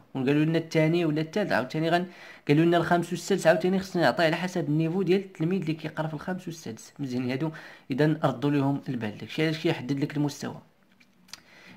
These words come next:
اذا وغنخدموا على هذا السيبور دائما، يعني ما تزيد انت حتى شي حاجه من راسك.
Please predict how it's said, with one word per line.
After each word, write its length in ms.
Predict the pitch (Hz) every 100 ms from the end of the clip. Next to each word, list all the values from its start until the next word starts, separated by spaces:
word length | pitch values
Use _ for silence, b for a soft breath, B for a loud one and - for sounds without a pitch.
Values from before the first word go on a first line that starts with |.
| -
اذا 220 | 160 190
وغنخدموا 480 | 165 180 160 143 151
على 120 | 143
هذا 140 | 139
السيبور 480 | 131 - 139 - 202
دائما، 540 | 151 156 156 160 220 190
يعني 180 | 151 156
ما 100 | 185
تزيد 280 | 156 185 156
انت 180 | 175 185
حتى 220 | 180 233
شي 120 | -
حاجه 260 | 196 151 156
من 80 | 147
راسك. 380 | 113 110 -